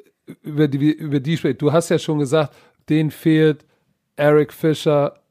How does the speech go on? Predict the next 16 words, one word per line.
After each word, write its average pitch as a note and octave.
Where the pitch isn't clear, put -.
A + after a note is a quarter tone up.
ehemaliger C#3+
First-Round-Pick, C3
ne? D3+
Aber D3+
ihnen D#3
fehlt E3+
auch D#3
der D3+
rechte F3+
Tackle, A#2
Mitchell C#3+
Schwartz. D3
Schwartz. D3+
Dann E3+
Kelechi G#3
Osemele. F#3